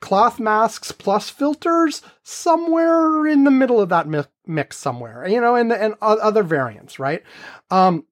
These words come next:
and I think the, the, the key there, though, is first of all, it's not, like, some people are saying, "If the only masks are N ninety-fives,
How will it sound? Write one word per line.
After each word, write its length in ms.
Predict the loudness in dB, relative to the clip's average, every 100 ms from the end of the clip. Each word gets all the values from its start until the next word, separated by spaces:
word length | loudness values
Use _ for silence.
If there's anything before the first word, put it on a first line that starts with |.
| _ _ _ _ _ -20 0
and 160 | 2 2
I 80 | 2
think 300 | 0 0 2
the, 260 | 2 0
the, 280 | -4 -8 -8 _
the 140 | -10 -10
key 340 | -4 0 0
there, 320 | 0 2 2
though, 320 | 0 -2 -2 -2
is 400 | -2 0 -2 -10 _ _ _ _ _
first 240 | 0 0 0
of 80 |
all, 160 | -2 -2
it's 240 | -4 -6 -6
not, 440 | -2 0 0 -2
like, 180 | -4 -4
some 180 | 2 2
people 260 | 2 2 2
are 80 | 2
saying, 480 | 0 0 0 -4 -10 _ _ _ _
"If 160 | -2 0
the 80 |
only 240 | 2 2 2
masks 420 | 2 0 -2 -4
are 120 | -2
N 100 | 0
ninety-fives, 880 | -2 -4 -2 0 2 0 -6 -12